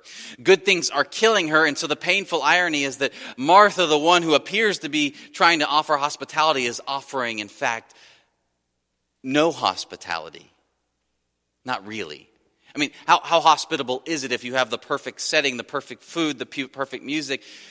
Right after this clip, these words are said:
but you've got a tired, bitter host calling out her sister right in front of everybody else?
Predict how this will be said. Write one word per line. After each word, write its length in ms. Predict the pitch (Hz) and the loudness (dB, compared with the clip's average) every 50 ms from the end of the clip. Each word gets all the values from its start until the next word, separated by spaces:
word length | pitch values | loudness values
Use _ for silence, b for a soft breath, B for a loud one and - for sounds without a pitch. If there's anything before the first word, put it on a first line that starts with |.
| B B - | B B -8
but 160 | 131 - - | -6 -6 -6
you've 100 | 135 113 | -4 2
got 180 | 160 151 135 | 4 4 4
a 40 | 120 | 4
tired, 720 | - - - - - - 160 156 151 151 147 135 127 113 113 - 120 107 - | 2 -4 -8 -8 -4 2 4 4 4 4 4 0 -2 -4 -6 -12 -14 -8 0
bitter 300 | 151 151 147 147 131 117 | 0 2 2 2 -2 -2
host 500 | 110 - 156 156 151 139 127 - - - | -4 -2 0 0 0 0 -4 -6 -10 -10
calling 400 | - - 156 151 156 147 139 139 | -6 -2 -2 -2 0 -2 -2 -4
out 100 | 139 127 | -4 -4
her 80 | 120 110 | -4 -6
sister 500 | - - - 165 143 - - - 110 98 | -6 -6 -6 -6 -8 -10 -10 -10 -10 -6
right 240 | 110 123 120 113 | -4 -4 -4 -4
in 60 | 117 110 | -8 -18
front 220 | - - 120 113 | -14 -12 -12 -10
of 80 | 98 117 | -8 -10
everybody 440 | 110 101 107 90 104 98 98 107 | -10 -10 -10 -12 -10 -8 -6 -4
else? 520 | 117 110 87 78 78 - - - - - | -4 -4 -4 -8 -12 -18 -18 -18 -18 -20